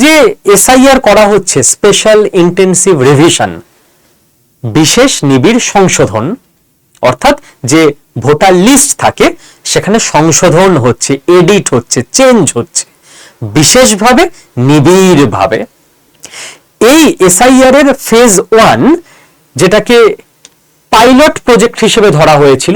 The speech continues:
যে একটা রাজ্যের ওপর আমরা করে দেখব, সেই রাজ্যে যদি সবকিছু ঠিকঠাক থাকে বা যদি কিছু ভুল ত্রুটি হয়, সেখান থেকে শিক্ষা নিয়ে আলোচনা করে আমরা বাকি দেশে করব। তো ফেজ ওয়ানের এসআইআর হয়ে গেছে।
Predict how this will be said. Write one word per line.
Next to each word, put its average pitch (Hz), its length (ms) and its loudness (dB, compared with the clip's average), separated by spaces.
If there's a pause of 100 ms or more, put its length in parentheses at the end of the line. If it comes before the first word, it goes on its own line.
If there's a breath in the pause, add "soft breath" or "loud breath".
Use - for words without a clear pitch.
যে 214 160 0 (220)
একটা - 220 -4 (100)
রাজ্যের 175 380 0
ওপর 190 140 -2 (100)
আমরা 180 240 0
করে 143 280 2
দেখব, 127 220 -2 (840 loud breath)
সেই 294 260 2
রাজ্যে 220 300 2
যদি 220 140 0 (100)
সবকিছু - 340 -4 (100)
ঠিকঠাক 151 420 -6
থাকে 240 280 -2 (360 loud breath)
বা - 120 2
যদি 226 260 0
কিছু - 140 -2 (140)
ভুল 185 160 2 (100)
ত্রুটি 208 240 -2
হয়, 226 240 2 (240 loud breath)
সেখান 196 380 -2
থেকে 196 160 -4
শিক্ষা - 380 -4
নিয়ে 277 160 0
আলোচনা 185 400 0
করে 247 280 0
আমরা 226 140 0
বাকি 131 300 -2
দেশে 120 260 -2 (120)
করব। 127 220 0 (1160 loud breath)
তো 277 60 2 (120)
ফেজ 247 300 2
ওয়ানের 202 340 2 (120)
এসআইআর 180 400 0 (120)
হয়ে 151 240 2
গেছে। - 320 -8